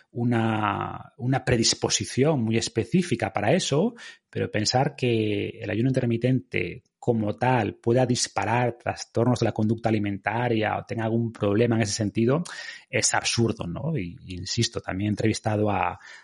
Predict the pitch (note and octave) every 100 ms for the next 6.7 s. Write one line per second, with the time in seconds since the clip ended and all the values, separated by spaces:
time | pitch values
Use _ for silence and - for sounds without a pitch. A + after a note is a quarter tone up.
0 | _ - - - - A#2+ B2+ A#2 A#2+ F#2+
1 | - G2 - G#2 - A2 - A2 G#2 G2+
2 | G#2 - A2+ - - G2+ F#2+ F#2+ - G#2
3 | F#2 F#2 - - _ - - - _ _
4 | - G#2 F#2 F#2 - - - A2 - _
5 | - - - - G#2 G2+ - - C#3 E3+
6 | D#3 C#3+ D3 E3+ F#3 -